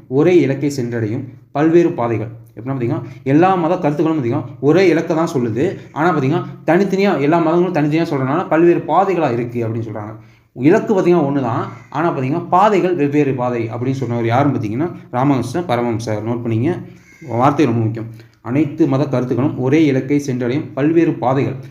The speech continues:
எப்படின்னா பார்த்தீங்கன்னா, டார்கெட் ஒரே தான், ஆனா பார்த்தீங்கன்னா, பாதைகள், வே, தனித்தனியான வேல இருந்து பார்த்தீங்கன்னா, ஒவ்வொருத்தரும் பார்த்தீங்கன்னா, தன்னுடைய இல-, அந்த இலக்கை பார்த்தீங்கன்னா, கொண்டு வ-,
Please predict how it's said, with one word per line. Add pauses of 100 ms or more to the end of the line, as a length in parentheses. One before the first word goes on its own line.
(180)
எப்படின்னா
பார்த்தீங்கன்னா, (360)
டார்கெட்
ஒரே
தான்,
ஆனா
பார்த்தீங்கன்னா, (120)
பாதைகள், (180)
வே, (180)
தனித்தனியான (320)
வேல
இருந்து
பார்த்தீங்கன்னா,
ஒவ்வொருத்தரும்
பார்த்தீங்கன்னா, (160)
தன்னுடைய (280)
இல-,
அந்த
இலக்கை
பார்த்தீங்கன்னா,
கொண்டு
வ-,